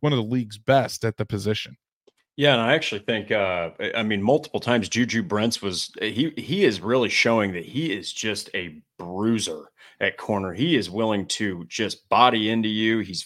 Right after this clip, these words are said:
Speaker 2: physical. He pries that ball loose, and he, he gave Jakobi Meyers fits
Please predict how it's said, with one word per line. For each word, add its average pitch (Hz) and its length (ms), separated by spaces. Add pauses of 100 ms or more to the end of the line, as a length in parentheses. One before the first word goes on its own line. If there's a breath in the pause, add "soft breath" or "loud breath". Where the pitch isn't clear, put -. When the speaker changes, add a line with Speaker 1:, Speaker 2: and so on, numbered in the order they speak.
(120)
Speaker 2:
physical. 113 640 (240 loud breath)
He - 100
pries 117 340
that 98 240
ball 107 320
loose, 110 320
and 95 100
he, 95 200
he 95 180
gave 110 240
Jakobi 101 460
Meyers 95 480
fits - 600